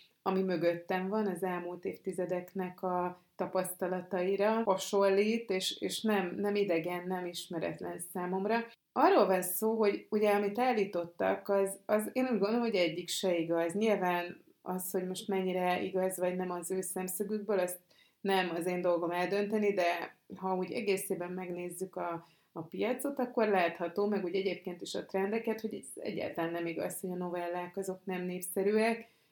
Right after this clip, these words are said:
Én úgy gondolom, hogy ez a virágkorát éli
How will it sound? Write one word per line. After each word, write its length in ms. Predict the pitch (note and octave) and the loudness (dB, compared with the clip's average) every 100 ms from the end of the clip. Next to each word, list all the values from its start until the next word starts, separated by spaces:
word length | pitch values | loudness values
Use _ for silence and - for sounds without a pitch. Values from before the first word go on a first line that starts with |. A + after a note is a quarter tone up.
| _ | _
Én 240 | - A3 G3 | -2 0 0
úgy 120 | F#3+ | 0
gondolom, 420 | F3+ G3 A#3 A#3+ | 0 0 0 0
hogy 160 | G#3 G3+ | 0 -2
ez 140 | G3+ - - | -4 -6 -6
a 100 | F#3+ | -2
virágkorát 840 | G3 E3+ D#3+ - E3+ E3+ E3+ - | -2 -2 -6 -4 -2 -2 -2 -6
éli 480 | F3+ E3+ F3 F3+ | -4 -2 -2 -4